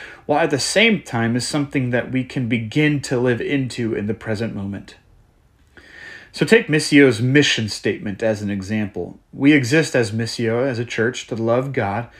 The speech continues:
love people, and awaken a movement." This mission statement describes the desired future for us as a church, that we will become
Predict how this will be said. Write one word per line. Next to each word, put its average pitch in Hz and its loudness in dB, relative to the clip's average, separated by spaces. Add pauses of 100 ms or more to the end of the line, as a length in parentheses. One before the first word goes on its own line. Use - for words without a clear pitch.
(380)
love 117 -2
people, 98 -6
and 113 -4
awaken 104 -2
a 127 2
movement." 143 0 (1160)
This - 4 (240)
mission 151 4
statement 120 0
describes 143 2
the 131 2
desired 131 2
future 127 -4
for 110 -6
us 123 -2
as 127 -6
a 139 -6
church, 143 -4
that 110 -2
we 139 2
will 139 2
become 156 -2